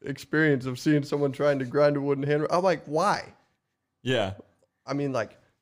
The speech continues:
Speaker 1: yeah, very cool 'cause it's different. And I, I love different.
Speaker 2: True.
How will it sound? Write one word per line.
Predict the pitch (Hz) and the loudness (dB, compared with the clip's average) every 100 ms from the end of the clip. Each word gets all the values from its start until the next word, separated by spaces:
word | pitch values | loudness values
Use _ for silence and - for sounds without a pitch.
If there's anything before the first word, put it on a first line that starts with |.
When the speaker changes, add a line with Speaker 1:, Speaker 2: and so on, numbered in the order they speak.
| _ _ | _ _
Speaker 1:
yeah, | 135 135 - - | -4 -2 -4 -6
very | 139 135 123 | 0 2 0
cool | - 120 | -4 -8
'cause | - 120 | -8 -12
it's | 113 - | -14 -10
different. | 117 120 107 - _ _ _ _ _ _ - | -8 -8 -10 -12 _ _ _ _ _ _ -6
And | 120 | -4
I, | 113 127 _ _ _ _ _ _ - | -4 -8 _ _ _ _ _ _ -12
I | |
love | 120 120 110 | -6 -4 -4
different. | 117 - 101 - _ _ _ _ _ | -8 -8 -12 -12 _ _ _ _ _
Speaker 2:
True. | - 107 107 95 | -4 0 2 0